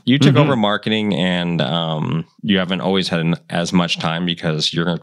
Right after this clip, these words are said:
Speaker 1: been focusing on some other directions, which, uh, we're gonna talk about in future podcasts. Could you tell us a little about, uh, that transition and, and what your experience was for that?
Speaker 2: Absolutely. I have, um,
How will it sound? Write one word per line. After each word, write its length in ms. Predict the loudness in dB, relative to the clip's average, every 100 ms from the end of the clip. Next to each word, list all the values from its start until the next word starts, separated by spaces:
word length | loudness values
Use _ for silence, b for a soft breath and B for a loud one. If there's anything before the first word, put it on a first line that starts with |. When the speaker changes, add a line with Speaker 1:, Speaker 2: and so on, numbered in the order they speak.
| -4
Speaker 1:
been 140 | -4 -2
focusing 440 | -2 -4 -4 -2
on 140 | -4
some 160 | -2 -2
other 280 | -2 -4 -8 -4
directions, 600 | -2 -2 -2 0 0 -2 b b b _
which, 400 | -4 -2 0 0
uh, 220 | -2 -4 -4
we're 100 | -4
gonna 140 | -4
talk 200 | -6 -6
about 280 | -6 -6 -4
in 220 | -4 -6
future 360 | -4 -4 -4 -6
podcasts. 600 | -6 -6 -6 -8 -10 -14
Could 80 | -4
you 40 |
tell 140 | 0 0
us 120 | 0
a 40 |
little 140 | -2 0
about, 340 | -2 -2 -2
uh, 200 | -2 0
that 180 | -2 -2
transition 560 | -2 0 0 0 0 0
and, 220 | -2 -2
and 360 | -2 -2 -4 -6 -8
what 320 | -4 -4 -4
your 140 | -4 -4
experience 460 | -4 -4 -4 -6
was 240 | -6 -6 -6
for 160 | -6
that? 180 | -8 -10 -12 -18 -8
Speaker 2:
Absolutely. 1080 | -4 -4 -4 -8 -8 -8 -4 -2 -2 -4 -6 -12 -4
I 100 | -2
have, 320 | 0 2 2 2
um, 420 | 2 2 0